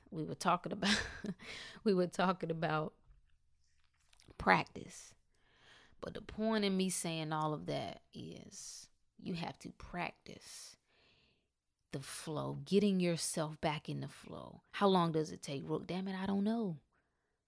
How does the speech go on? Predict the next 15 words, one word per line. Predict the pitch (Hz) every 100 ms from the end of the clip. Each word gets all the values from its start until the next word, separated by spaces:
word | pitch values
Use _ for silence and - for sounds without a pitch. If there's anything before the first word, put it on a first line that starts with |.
| _ _ _ _ -
It | 190
depends | 185 214 220 208
on | 208
you. | 208 277 262 160 156 - _ _ _ _ _ _ _ _ _ -
It |
depends | 220 - 240 226
on | 226 226
you. | 233 240 165 - - - _ _ _ _ _ _ _ _ _ _ _ _ -
Getting | 165 233 262 240
your | 226 220
mind | 196 202 226 220 208 202 180 175
back | - 226 214 175 - - - - -
into | - 196 - 190
a |
place | 175 - 220 220 170 151 - - -